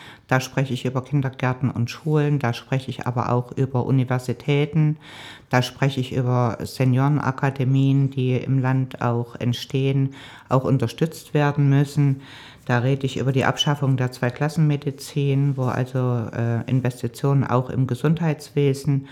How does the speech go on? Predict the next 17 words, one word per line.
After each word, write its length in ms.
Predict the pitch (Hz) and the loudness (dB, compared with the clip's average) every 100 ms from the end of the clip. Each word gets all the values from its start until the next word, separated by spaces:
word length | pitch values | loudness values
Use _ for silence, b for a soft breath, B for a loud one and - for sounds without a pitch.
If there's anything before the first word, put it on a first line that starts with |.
| B B B | B B B
notwendig 640 | 139 139 139 127 127 120 - | 2 2 2 0 2 0 -4
sind 280 | 127 123 123 | 0 2 2
und 180 | 120 | 0
das 160 | 117 113 | -2 -4
Allerwichtigste 760 | 117 120 117 120 - - - 120 | -2 -2 -2 -4 -6 -14 -6 -2
natürlich 600 | 110 107 131 120 117 - | -2 -4 -4 -2 -4 -2
in 160 | 131 | -2
guter 380 | 127 135 131 120 | 0 -2 -2 -2
Arbeit. 640 | 123 131 113 92 80 - - B B B B B | -2 -2 -4 -4 -6 -14 -20 B B B B B
Ähm, 440 | - 120 117 117 113 | -2 2 2 2 2
weil 140 | 117 | 0
das 180 | 113 120 | 0 -2
die 140 | - | -4
Grundlage 640 | - 135 131 123 120 120 123 | -2 0 0 2 0 0 -4
ist, 540 | - 107 - - - | -4 -6 -6 -12 -6
dass 180 | 120 - | -6 -2
Menschen 560 | 120 123 123 - 120 | 0 0 0 0 0